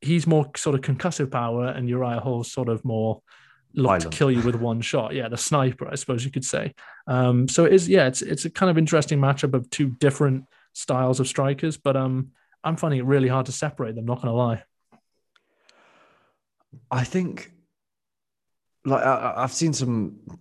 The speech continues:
Speaker 2: takes where they're, like, talking about his loss to Dos Santos, as in Strickland's loss to Dos Santos in twenty eighteen.
Speaker 1: Yeah.
Speaker 2: But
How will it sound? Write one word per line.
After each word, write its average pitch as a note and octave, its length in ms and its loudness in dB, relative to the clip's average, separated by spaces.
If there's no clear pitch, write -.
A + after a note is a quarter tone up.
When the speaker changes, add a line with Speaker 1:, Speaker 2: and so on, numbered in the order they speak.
Speaker 2:
takes A2+ 320 2
where G#2 80 2
they're, G2+ 100 6
like, F#2+ 420 0
talking G#2 280 -4
about G2 380 4
his F#2 180 -4
loss F#2 240 0
to F#2 380 -2
Dos - 180 -4
Santos, G#2 640 -2
as F2+ 160 2
in E2 120 -2
Strickland's F2 320 -2
loss F2+ 240 -2
to F2+ 280 -8
Dos F2+ 140 -4
Santos F2+ 360 -2
in F2+ 60 -10
twenty F2+ 260 -2
eighteen. F2+ 320 0
Speaker 1:
Yeah. A2 60 -10
Speaker 2:
But - 380 0